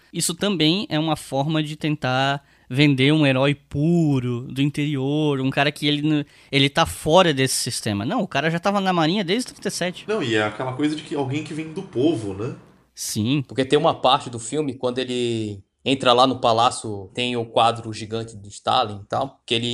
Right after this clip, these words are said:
Speaker 3: encontra esse jornalista, aí ele fala, tipo, ah, um camponês contra um alto oficial formado na academia, não sei da, da onde, a verdadeira luta de classes. Não sei se vocês lembram dessa
Speaker 2: <laughs>
Speaker 3: parte.
Speaker 2: Sim, eu lembro.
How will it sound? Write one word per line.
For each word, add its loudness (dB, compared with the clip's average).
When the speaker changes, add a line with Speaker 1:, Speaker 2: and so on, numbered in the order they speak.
Speaker 3:
encontra -2
esse -4
jornalista, -6
aí 2
ele 0
fala, 4
tipo, -4
ah, 6
um 2
camponês 0
contra 2
um -4
alto 2
oficial 0
formado 2
na -2
academia, -2
não -6
sei -4
da, 2
da 0
onde, -2
a 2
verdadeira 0
luta -6
de -6
classes. -2
Não -16
sei -4
se -6
vocês -2
lembram -2
dessa -4
Speaker 2:
<laughs> -8
Speaker 3:
parte. -4
Speaker 2:
Sim, -4
eu -2
lembro. -2